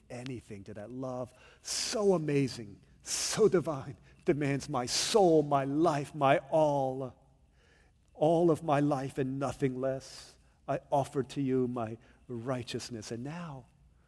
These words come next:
it's no longer, "How much can I give?" It's become, "How little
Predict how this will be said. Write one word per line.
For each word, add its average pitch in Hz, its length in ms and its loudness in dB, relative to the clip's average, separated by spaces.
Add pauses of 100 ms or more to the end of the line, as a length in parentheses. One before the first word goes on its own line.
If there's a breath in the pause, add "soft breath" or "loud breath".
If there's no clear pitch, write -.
(520 soft breath)
it's - 180 -10
no 156 120 0
longer, 147 600 -6 (320 soft breath)
"How - 180 -12
much 180 260 -8
can 123 160 -10
I 147 100 -8
give?" 156 460 -8 (2250)
It's - 100 -20
become, 135 320 -14
"How 120 380 -8 (420)
little 135 460 -8